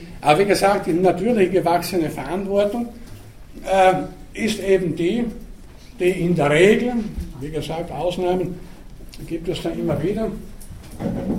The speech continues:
sozusagen biologisch und psychologisch normale Eltern, äh, ihren Kindern gegenüber, äh, zu erfüllen haben. So bis zu einem bestimmten Lebensalter.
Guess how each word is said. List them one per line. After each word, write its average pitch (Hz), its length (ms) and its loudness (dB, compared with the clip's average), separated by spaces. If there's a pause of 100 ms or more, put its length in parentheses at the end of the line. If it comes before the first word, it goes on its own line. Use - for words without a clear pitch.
(260)
sozusagen 170 720 0
biologisch 175 560 2
und 135 120 -4
psychologisch 180 720 0
normale 156 540 4
Eltern, 180 520 -2 (600)
äh, 170 340 2
ihren 170 200 2
Kindern 175 400 2
gegenüber, 143 540 0 (1000)
äh, 135 320 0 (300)
zu 135 460 0 (480)
erfüllen 151 520 2
haben. - 240 -10 (880)
So - 60 -16 (120)
bis - 180 -8
zu 175 100 -4
einem 147 120 -2
bestimmten 151 500 -4
Lebensalter. 135 640 -2